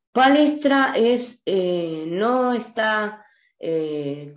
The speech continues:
no es connotativo en cuanto a la palestra para entrenar a escalar, es más bien connotativo como palestra, el lugar de entrenamiento de, de los soldados romanos, esa, esas arenas donde se entrenaban para ser los mejores soldados.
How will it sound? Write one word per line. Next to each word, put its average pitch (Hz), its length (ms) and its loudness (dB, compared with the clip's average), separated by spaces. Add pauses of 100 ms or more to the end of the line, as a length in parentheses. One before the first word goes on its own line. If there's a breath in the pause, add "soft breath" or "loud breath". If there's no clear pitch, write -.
(120)
no 185 240 -4
es 220 80 -2
connotativo 202 760 -2
en 175 120 -2
cuanto 175 480 -2
a 165 80 0
la 170 340 0
palestra 185 600 -6
para 160 180 -6
entrenar 160 480 -6
a 170 40 -2
escalar, 160 600 -8 (420 soft breath)
es 208 160 0
más 208 240 0
bien 220 240 0
connotativo 196 680 -2
como 170 340 -4
palestra, 208 560 0
el 190 60 -2
lugar 190 260 -2
de 196 80 -6
entrenamiento 185 920 -6
de, 160 360 -6 (400 soft breath)
de 165 360 -4
los 170 160 -4
soldados 185 500 -2
romanos, 196 800 -8 (800)
esa, 175 500 -4
esas 175 380 -6
arenas 185 460 -2
donde 165 260 -4
se - 140 -12
entrenaban 185 800 -2
para 156 220 -2
ser 180 120 -6
los 175 120 -6
mejores 170 440 -4
soldados. 180 680 -4